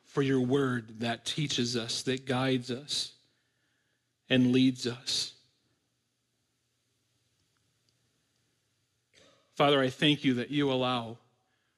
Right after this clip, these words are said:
trials into our life, that you bring suffering.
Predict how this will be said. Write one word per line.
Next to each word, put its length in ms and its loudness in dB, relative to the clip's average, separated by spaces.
trials 840 2
into 300 -2
our 100 -6
life, 640 -20
that 100 -8
you 120 4
bring 400 4
suffering. 580 0